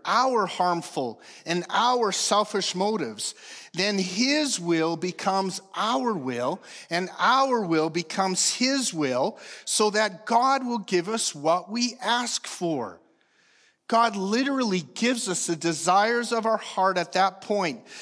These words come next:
because they are pure and they are so aligned with his heart. This is one of the huge keys to answered prayer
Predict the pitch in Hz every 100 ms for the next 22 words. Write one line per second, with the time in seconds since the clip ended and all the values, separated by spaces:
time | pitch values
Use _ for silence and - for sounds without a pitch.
0 | - - 190 - 202 190 185 180 180 170
1 | 170 165 - - - 208 226 262 226 127
2 | 120 151 - - - 180 160 165 165 160
3 | - - 208 226 233 226 202 196 190 170
4 | 147 147 - - 151 170 - 196 196 196
5 | - - 185 175 120 - - _ _ _
6 | _ _ _ _ _ _ - 202 208 -
7 | 196 196 175 170 - 226 240 240 208 -
8 | - 214 214 202 - - 165 - 156 185
9 | 214 214 208 196 185 - 185 160 120 110